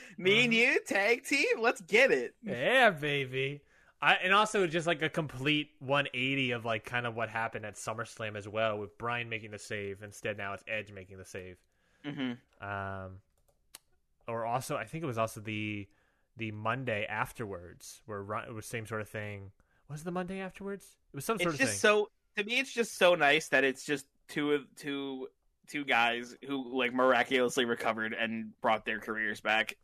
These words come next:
Speaker 2: Mm-hmm.
Speaker 1: That two guys who were told they would never wrestle again together, wrestle, wrestling together
Speaker 2: Yep.
Speaker 1: as a team.
Speaker 2: Also,
Speaker 1: You
Speaker 2: what a
Speaker 1: know, I
Speaker 2: dream
Speaker 1: think that's
Speaker 2: team.
Speaker 1: dope.
Speaker 2: What a dream team in any sort of s-,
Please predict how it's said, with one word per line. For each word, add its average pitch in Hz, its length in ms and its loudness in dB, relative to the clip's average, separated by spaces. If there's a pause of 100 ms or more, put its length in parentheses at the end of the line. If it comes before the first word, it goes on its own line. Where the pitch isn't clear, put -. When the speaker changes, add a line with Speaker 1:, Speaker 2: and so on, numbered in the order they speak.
(160)
Speaker 2:
Mm-hmm. 107 100 -14
Speaker 1:
That 117 240 4 (380)
two 208 200 4
guys 185 340 6
who 170 120 0
were 160 240 0 (100)
told 147 340 8
they 143 120 8
would 135 120 4
never 135 340 4
wrestle 120 400 2
again 110 320 -4
together, 123 680 2
wrestle, 131 340 2
wrestling 175 460 4
together 135 580 2 (280)
Speaker 2:
Yep. 110 180 -8 (320)
Speaker 1:
as 139 200 4
a 131 80 -2
team. 117 440 -8 (400)
Speaker 2:
Also, 208 340 0
Speaker 1:
You 143 100 -2
Speaker 2:
what 196 100 4
a - 20 6
Speaker 1:
know, 127 180 6
I 135 140 4
Speaker 2:
dream 135 120 4
Speaker 1:
think 147 100 2
that's 143 200 4
Speaker 2:
team. 95 100 -14
Speaker 1:
dope. 110 260 -2 (180)
Speaker 2:
What 160 160 2
a 214 60 6
dream 147 500 -4
team 113 280 -8
in 123 120 -12
any 147 220 0
sort 131 180 -4
of 113 60 -4
s-, - 120 -12